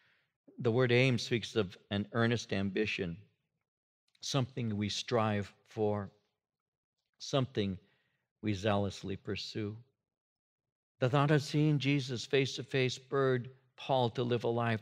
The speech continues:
well pleasing to him. That was his ambition. That was his purpose.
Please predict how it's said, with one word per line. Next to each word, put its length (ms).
well 200
pleasing 580
to 100
him. 380
That 180
was 340
his 180
ambition. 540
That 200
was 180
his 160
purpose. 640